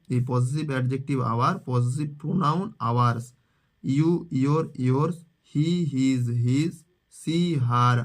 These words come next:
hers, it its its, they their theirs। তো হিজটা একই থাকে, পজেসিভ অ্যাডজেক্টিভ, পজেসিভ প্রোনাউন হিজ একই থাকবে এবং ইটস একই থাকবে। ওকে,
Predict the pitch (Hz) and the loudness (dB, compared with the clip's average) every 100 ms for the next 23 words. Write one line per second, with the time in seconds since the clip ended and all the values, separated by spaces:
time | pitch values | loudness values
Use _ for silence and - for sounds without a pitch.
0 | - 123 123 156 180 - _ _ _ _ | -4 -2 2 2 0 -10 _ _ _ _
1 | _ _ _ _ 143 170 180 - _ 151 | _ _ _ _ 0 2 0 -6 _ -4
2 | 196 - - _ 131 135 165 - _ _ | -4 -6 -16 _ 0 0 0 -8 _ _
3 | _ _ _ - 120 139 165 156 117 123 | _ _ _ -6 0 0 0 -2 0 0
4 | 135 156 143 135 127 110 - _ _ _ | 0 -2 -2 0 2 0 -4 _ _ _
5 | _ _ 147 151 180 - - - 123 135 | _ _ -2 0 0 -4 -16 -8 0 2
6 | 165 170 - 160 127 147 147 151 170 135 | 2 0 -2 -2 -2 -2 -2 -2 -4 -2
7 | 131 131 151 151 147 151 151 175 165 165 | -4 -2 -4 -2 -2 -4 -4 -4 -4 -2
8 | 127 131 143 143 147 147 151 143 135 139 | -4 -2 -2 0 0 2 2 2 2 0
9 | 120 117 139 147 147 165 165 139 139 - | -2 -2 -2 0 0 -2 -4 -4 -6 -4
10 | 143 165 180 - _ _ - 135 139 127 | -2 -2 -4 -12 _ _ -8 -4 0 0
11 | 110 110 143 - _ _ 139 143 143 120 | 0 -2 -12 -16 _ _ -8 -2 -2 -2